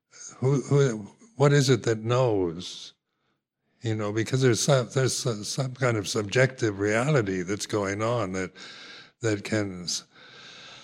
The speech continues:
that can observe sankhara. That must be me. And, uh,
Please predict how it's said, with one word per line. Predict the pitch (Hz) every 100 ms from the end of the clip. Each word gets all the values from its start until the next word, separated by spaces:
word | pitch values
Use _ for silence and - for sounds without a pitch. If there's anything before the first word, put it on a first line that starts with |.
| - - - - _ _ - - - -
that | 104 110 -
can | 117 110
observe | 98 98 127 233 190
sankhara. | - 104 82 92 85 90 98 127 127 123
That | 117 143 123
must | 143 139
be | 135 131
me. | 170 165 98 87 - - _ _ _ _ _ _ _ _ _ _ _ _ _ _ _ 104
And, | 110 113 117 110
uh, | 113 104